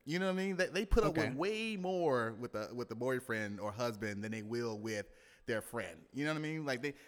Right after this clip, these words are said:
Speaker 1: their friend
Speaker 2: Okay.
Speaker 1: couldn't do half the shit that, that a, that a man would do.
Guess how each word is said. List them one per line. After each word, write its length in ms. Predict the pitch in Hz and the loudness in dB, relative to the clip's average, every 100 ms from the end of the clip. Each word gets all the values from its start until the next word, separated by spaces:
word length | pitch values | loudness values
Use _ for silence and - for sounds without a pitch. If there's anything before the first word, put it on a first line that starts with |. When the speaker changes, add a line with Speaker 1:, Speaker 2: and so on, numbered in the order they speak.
| - - _ - 143 147 | -20 -20 _ -20 -8 0
Speaker 1:
their 100 | 160 | 2
friend 120 | 160 | 2
Speaker 2:
Okay. 80 | 233 | 2
Speaker 1:
couldn't 220 | 226 180 | 2 2
do 80 | 165 | 0
half 360 | 143 175 180 175 | 0 0 0 0
the 60 | 131 | -4
shit 300 | - 147 127 | -2 -2 0
that, 220 | 117 113 | -2 0
that 120 | 123 | 0
a, 160 | 117 110 | 0 0
that 120 | 107 110 | 0 0
a 60 | |
man 240 | 110 120 107 | 2 0 0
would 120 | 92 | -4
do. 140 | 87 | -10